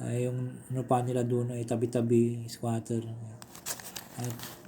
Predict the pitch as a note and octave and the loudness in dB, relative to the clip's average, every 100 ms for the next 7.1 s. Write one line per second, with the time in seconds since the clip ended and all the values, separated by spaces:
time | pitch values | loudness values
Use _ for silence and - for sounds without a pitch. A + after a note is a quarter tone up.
0 | - C3 C3 C3 C3 C3+ C#3 - - - | -4 0 0 -2 -4 -6 -8 -8 -6 -6
1 | - - - - C3+ C3+ C3+ C3 C3 C3+ | -6 -14 -6 2 6 8 6 6 2 2
2 | C3 C3 B2+ B2+ B2+ B2+ B2 B2+ B2+ B2+ | 4 4 4 0 2 2 0 -2 0 0
3 | A#2+ B2 B2 B2 A#2+ A#2+ B2 A#2+ A#2 A2+ | 0 -2 -4 -6 -4 -4 -2 -2 -2 -2
4 | A2+ A#2 A2+ A2+ A2+ - - - - - | -4 -8 -10 -12 -14 -18 -16 -14 -12 -14
5 | - A#2+ A#2+ C3+ C3 C3+ C3+ B2+ B2 B2+ | -8 -2 8 8 8 2 0 0 0 -2
6 | B2 B2 B2 A#2+ A#2 A#2 A#2 B2+ C#3 C3 | -2 -4 -2 -2 -4 -6 -4 -2 0 0